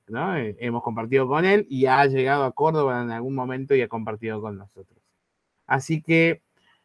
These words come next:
les agradezco. Esto va a quedar en nombre de la Facultad de Filosofía y Humanidades de la Universidad de Córdoba.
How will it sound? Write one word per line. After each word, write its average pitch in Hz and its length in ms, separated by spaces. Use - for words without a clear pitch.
les 147 200
agradezco. 185 680
Esto 165 300
va 151 100
a 147 80
quedar 139 540
en 131 140
nombre 143 340
de 143 380
la 120 120
Facultad 113 360
de 131 60
Filosofía 117 480
y - 20
Humanidades 143 680
de 131 100
la 110 40
Universidad 107 380
de 131 60
Córdoba. 220 440